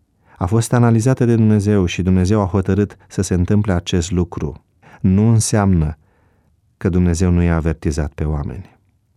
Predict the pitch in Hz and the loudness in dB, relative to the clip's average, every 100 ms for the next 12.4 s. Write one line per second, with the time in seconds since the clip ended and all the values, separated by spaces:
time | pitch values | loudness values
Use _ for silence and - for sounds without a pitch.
0 | _ - 95 107 165 160 127 117 151 110 | _ -2 2 4 4 4 2 2 0 -2
1 | 104 139 139 131 120 110 101 - - 92 | 0 2 2 2 0 2 2 0 0 2
2 | 82 67 - _ _ _ _ _ _ _ | 2 -2 -8 _ _ _ _ _ _ _
3 | _ _ - _ - 131 151 127 127 127 | _ _ -20 _ -2 2 4 4 4 4
4 | 104 - 120 123 98 113 - 95 - 117 | 2 0 2 2 2 -2 -2 -4 -2 -2
5 | 104 92 85 - 98 90 92 - 92 90 | 0 0 -2 -2 0 0 0 -4 -2 0
6 | 90 113 - _ _ _ _ _ _ _ | 0 -2 -6 _ _ _ _ _ _ _
7 | _ _ - 110 110 113 - 123 131 107 | _ _ -2 0 2 0 -2 0 2 2
8 | 107 - - 101 98 95 104 98 90 69 | 0 -2 -2 -2 -2 -2 -2 0 -2 -4
9 | 71 - _ _ _ _ _ _ _ - | -10 -16 _ _ _ _ _ _ _ -10
10 | - 98 131 143 110 98 - 135 98 85 | -4 0 2 4 2 0 0 2 2 2
11 | 95 113 117 98 92 107 - 85 - 113 | 2 2 2 0 0 -2 -2 -4 -2 0
12 | 95 87 92 | 0 0 -2